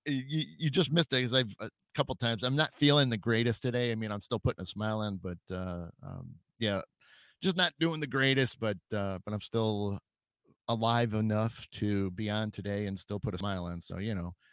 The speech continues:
it's all good, but, uh, <laughs> um, yeah, so, I mean, uh, so we'll see, but, uh, yeah, so there's, like I said, there, there's a lot of things, uh, Margaret, that, uh, you know, I've,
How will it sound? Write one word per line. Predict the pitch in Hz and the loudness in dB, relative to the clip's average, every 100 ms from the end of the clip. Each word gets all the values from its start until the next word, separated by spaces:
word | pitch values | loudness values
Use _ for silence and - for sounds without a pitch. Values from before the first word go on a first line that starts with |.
| _ _ | _ _
it's | - | 0
all | 123 113 | 2 4
good, | 110 104 95 - - - | 4 2 2 -8 -14 -6
but, | 87 - | -6 -4
uh, | 92 92 - _ _ _ - _ | -2 -2 -4 _ _ _ -20 _
<laughs> | 104 - - - 123 - | -12 -12 -16 -16 -16 -8
um, | 95 90 85 85 - _ - | -4 -4 -4 -10 -16 _ 2
yeah, | 180 170 | 2 2
so, | - 151 | 0 -2
I | 139 | 0
mean, | 131 127 | -4 -4
uh, | 120 110 98 | -4 -6 -8
so | - | -8
we'll | 135 | -10
see, | - 98 90 | -8 -8 -8
but, | - 90 _ | -8 -8 _
uh, | 101 98 _ - - - _ _ _ _ _ | -4 -4 _ -20 -20 -20 _ _ _ _ _
yeah, | 170 160 | 4 6
so | 143 151 | 6 4
there's, | 165 180 139 - | 6 6 2 -4
like | 117 151 | 0 0
I | |
said, | 131 117 | 0 2
there, | 147 | 6
there's | 165 175 | 6 4
a | 165 | 0
lot | 185 | 0
of | 143 | 0
things, | 151 143 120 98 131 | -2 -2 -4 -4 0
uh, | 127 | 2
Margaret, | 120 123 110 107 | 4 2 2 0
that, | 107 107 | 0 -2
uh, | 107 | -2
you | 113 | -2
know, | 104 | 0
I've, | 113 | 0